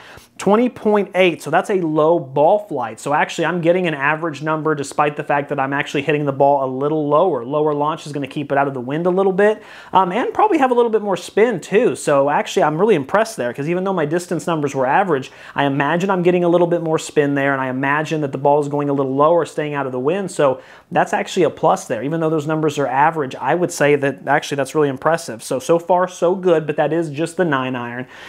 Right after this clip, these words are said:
So let's dive in a little bit more here. Getting into the seven iron, we are looking at six thousand six hundred and seventy-seven R P Ms, which is slightly above my average. That's really good. That means you're gonna be able to stick a green with the seven iron pretty well.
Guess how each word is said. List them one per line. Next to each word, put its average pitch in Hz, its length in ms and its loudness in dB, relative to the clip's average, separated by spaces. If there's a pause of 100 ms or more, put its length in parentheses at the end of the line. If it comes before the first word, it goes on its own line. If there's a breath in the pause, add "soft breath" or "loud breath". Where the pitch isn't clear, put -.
(180 loud breath)
So 135 120 4
let's 143 120 0
dive 160 280 4
in 165 80 4
a 156 60 0
little 156 220 2
bit 170 140 0
more 147 300 0
here. 147 360 0 (280)
Getting 175 240 4
into 170 240 2
the 143 100 2
seven 220 380 2
iron, 196 360 2
we 170 120 2
are 165 80 6
looking 165 280 0
at 135 80 -6
six - 300 -4
thousand 170 420 2
six 208 280 -6
hundred 180 260 -2
and 143 100 -4
seventy-seven 165 920 0
R 147 220 0
P 151 260 -4
Ms, 220 240 -2
which 190 140 0
is 156 100 -6
slightly 208 460 2
above 190 280 2
my 190 200 0
average. 175 360 -2
That's 165 160 -6
really 170 300 -2
good. 160 300 2
That 151 120 0
means 180 200 -4
you're 196 60 -2
gonna 196 120 0
be 180 80 2
able 175 120 0
to 151 60 0
stick 165 280 0
a 170 40 2
green 147 460 2
with 147 80 -2
the 175 80 -6
seven 156 300 2
iron 131 180 -4
pretty 180 220 0
well. 135 400 2